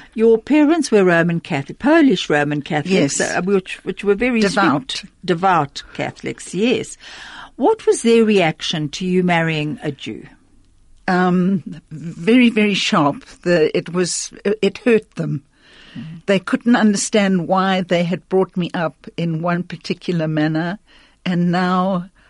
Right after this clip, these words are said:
Speaker 2: I was going to marry somebody who was Jewish. But, you know, love is a strange thing. We were very, very, very much in love. And no matter what Richard's parents or my parents tried,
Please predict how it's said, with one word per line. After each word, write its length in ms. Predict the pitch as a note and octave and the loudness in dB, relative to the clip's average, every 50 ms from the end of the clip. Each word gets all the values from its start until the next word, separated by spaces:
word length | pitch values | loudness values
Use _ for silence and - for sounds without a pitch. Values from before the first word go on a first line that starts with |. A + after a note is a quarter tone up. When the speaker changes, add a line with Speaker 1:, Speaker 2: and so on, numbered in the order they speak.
| _ _ - | _ _ -6
Speaker 2:
I 120 | F#3 F3 | -4 -2
was 180 | F3 D#3+ F3 - | -2 -2 -4 -4
going 240 | - - F3+ F3 F3+ | -2 -2 -2 -2 -2
to 120 | F3 - F#3 | -2 -2 -2
marry 480 | E3+ E3+ E3+ E3 E3+ E3+ D#3+ D#3+ F3+ | 0 0 -2 -2 -4 -4 -4 -6 -6
somebody 480 | F3 - - G3+ F3 E3+ E3+ C#3+ D#3 D#3+ | -8 -6 -4 -2 -2 -2 -2 -4 -4 -6
who 160 | D3+ F3+ D#3+ | -4 -2 -2
was 180 | E3 D#3 D3+ - | -2 -4 -4 -6
Jewish. 640 | - F3 E3+ E3 C#3+ - - - - - - - _ _ - - - - - - - _ _ _ | -6 -4 -2 -2 -2 -4 -6 -8 -12 -14 -16 -20 _ _ -20 -20 -20 -20 -20 -20 -20 _ _ _
But, 200 | - F#3 - - | -4 -4 0 2
you 80 | A#3 A3 | 4 6
know, 100 | A3+ A3 | 6 6
love 300 | G#3+ G#3 G#3+ A#3 G#3 A#3 | 4 4 2 2 2 0
is 180 | A#3 G#3 - | -2 -2 -2
a 60 | G#3+ | -2
strange 560 | F#3 - - - A3 G3+ F#3+ G3 F#3 E3+ - - | -2 -4 -4 -2 0 0 2 0 0 -2 -4 -6
thing. 480 | - F#3+ F3+ D#3 D#3+ D#3 D3+ D3+ E3 - | -4 -2 -2 0 -2 -2 -4 -4 -6 -8
We 240 | - F3 G3+ G3 | -8 -6 -4 -2
were 140 | F#3+ G3 G3 | 0 0 -2
very, 560 | - - - - _ - A3+ A3+ A3+ A3 G#3 | -2 -4 -10 -10 _ 2 4 4 6 4 2
very, 560 | G3+ F3 - - - - A3+ A3+ A#3 A3 G#3 G3+ | 0 -2 -8 -12 -4 0 2 4 4 4 2 0
very 400 | E3 - - G#3 G#3 G#3+ G3+ F3+ | -2 -2 0 0 2 2 2 2
much 340 | F3+ E3+ E3 D#3+ - - | 0 0 -2 -2 -4 -4
in 120 | G3 E3 D3+ | -4 -2 -2
love. 460 | D#3 D3+ C#3 C#3+ D3 C#3+ - - _ _ _ _ _ - - - - - - - _ _ | -2 -2 -2 -4 -6 -8 -12 -20 _ _ _ _ _ -20 -20 -20 -20 -20 -20 -20 _ _
And 400 | F#3+ F#3 F3+ F#3 F3+ E3+ - - G3+ | 0 0 2 2 0 0 0 0 0
no 100 | G3 G3+ | 2 2
matter 380 | G3 G#3 A3 G#3+ - - A3 | 4 2 2 2 2 0 2
what 260 | F#3 G3+ G3+ G3+ - | 2 0 0 -2 -2
Richard's 380 | F#3+ F#3+ F#3+ - - F3+ E3+ - | -4 -4 -4 -4 -6 -8 -8 -10
parents 520 | - - A3 G3 F3+ F3 F3 E3+ D#3+ - | -6 -2 0 0 2 2 0 -2 -2 -4
or 120 | - G3 F3 | -4 -2 -2
my 240 | F3+ F#3 F3 E3+ F3+ | 0 0 0 -2 -2
parents 680 | - - - G3+ F3 E3+ F3 E3+ F3 F#3 F#3 - - - - - - - - - - _ _ _ | -4 -4 -2 0 0 0 0 -2 -2 -4 -6 -8 -12 -14 -18 -20 -20 -20 -20 -20 -20 _ _ _
tried, 640 | - - B3 A3+ A3 G3+ F3+ F3 F#3 E3 - - | 0 2 4 4 4 4 2 0 -2 -4 -6 -10